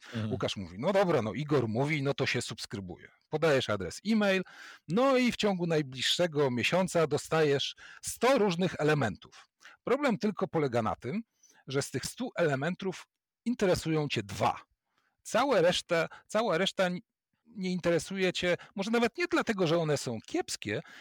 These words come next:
Speaker 2: tylko dlatego, że po prostu cię nie dotyczą. Tak? One są skierowane do kogo innego, mówią o problemach, których ty nie masz, więc, e, ta ilość, e, e, ta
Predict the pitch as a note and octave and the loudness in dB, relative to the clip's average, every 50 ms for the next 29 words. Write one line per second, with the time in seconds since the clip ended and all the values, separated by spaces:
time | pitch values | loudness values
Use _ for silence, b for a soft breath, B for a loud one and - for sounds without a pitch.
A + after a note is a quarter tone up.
0 | B B B - - - E4 E4+ D#4+ - D#4+ - F#4 F4+ F4 - - - F4 - | B B B -10 -8 -4 -2 -2 -2 -2 0 0 0 0 0 -2 -4 -4 -6 -6
1 | - F#4 - - D#4 F#4+ F4+ D#4+ - F#4 - - C#4 - - - G2+ D2 - - | -6 -8 -6 -6 -4 -2 -2 0 0 0 0 0 -2 -2 -2 -6 -10 -10 -12 -18
2 | _ _ _ _ _ _ _ _ - B2 D3 - _ B B B B B B B | _ _ _ _ _ _ _ _ -4 -4 -4 -4 _ B B B B B B B
3 | - A3+ C4 C#4+ C4+ B3 - - A#3+ G#3+ - - - - F3 D#3 C3+ C3+ C3+ C3+ | -6 -2 0 0 0 0 0 0 -2 -2 -2 -2 -2 0 2 2 2 2 0 0
4 | A#2 A2 B2 - C3+ A#2 A#2 A#2+ - D3 E3+ G3 G#3 G#3 G#3 F#3+ F#3+ F#3 F3 E3+ | -2 -2 -4 -6 -4 -4 -4 -4 -4 -4 -4 -2 0 0 0 0 0 0 0 -2
5 | D3+ E3 - F3 E3+ - F3 F#3+ F3+ G3 F#3+ F3+ D#3+ - - - D#3 C3+ B2+ - | -4 -4 -4 -4 -4 -2 -2 0 2 2 2 2 0 -2 -4 -6 -6 -6 -6 -6
6 | - - A#2 B2 D3 E3 D#3+ D3+ D3 D3+ D3 - - B B B B B B B | -6 -6 -4 -2 -2 -2 0 -2 -2 -4 -4 -4 -8 B B B B B B B
7 | - D3 D3 D3+ - - - - E3 D#3+ B B B B _ - D3 - - G3+ | -6 -6 -4 -6 -8 -10 -4 0 0 0 B B B B _ -4 -4 -4 -4 -2
8 | A#3 C#4+ C#4+ A3+ - - - - C3 C3+ E3+ E3 D#3 C#3+ A#2 - E3 D3+ D3+ A#2 | -2 0 0 0 -2 -2 -2 -6 -4 -4 -2 0 0 0 0 0 0 0 0 -2
9 | A#2 - D#3+ D#3+ - D3+ | -6 -10 -12 -8 -6 -6